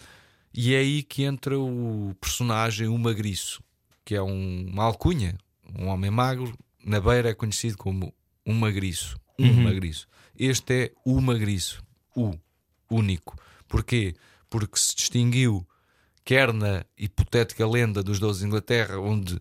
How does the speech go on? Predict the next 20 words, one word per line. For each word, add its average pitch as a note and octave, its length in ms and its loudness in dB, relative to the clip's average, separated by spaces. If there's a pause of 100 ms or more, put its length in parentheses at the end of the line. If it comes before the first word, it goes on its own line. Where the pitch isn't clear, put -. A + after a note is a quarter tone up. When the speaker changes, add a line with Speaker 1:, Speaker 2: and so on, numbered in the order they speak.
Speaker 1:
justou, A2 760 4 (100)
justar G#2 540 -2
é F2+ 320 -2 (220)
combater, G2+ 580 0 (960)
com G2+ 160 0
mais G2 560 0 (480)
doze, A#2 500 0 (260)
eh, G#2+ 220 -4 (160)
e G#2+ 160 -4
ele A2 100 2
seria G2+ 300 -2
o G2 60 0
décimo G2 320 2
terceiro. G3 440 0 (240)
Logo G2 220 4
aí G2+ 340 2
é G2+ 80 -6
uma G#2 180 0
lenda, D3+ 420 0 (460)
porque F2+ 600 0